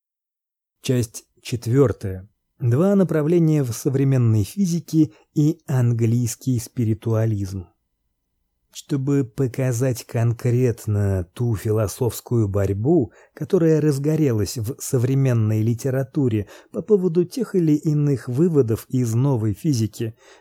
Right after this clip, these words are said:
мы предоставим слово непосредственным участникам боя. И начнем с англичан.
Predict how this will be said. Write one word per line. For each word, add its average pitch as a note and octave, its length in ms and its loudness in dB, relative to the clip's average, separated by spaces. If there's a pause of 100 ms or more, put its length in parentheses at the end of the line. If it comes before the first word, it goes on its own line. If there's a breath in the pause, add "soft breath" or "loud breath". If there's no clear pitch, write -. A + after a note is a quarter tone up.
(100)
мы F3+ 260 2
предоставим E3 840 0
слово F#3+ 560 0
непосредственным C#3+ 1300 0
участникам G#2+ 1000 -4
боя. A2+ 440 -4 (480)
И F#3 100 -2
начнем D#3+ 440 0
с - 160 -10
англичан. B2 720 -4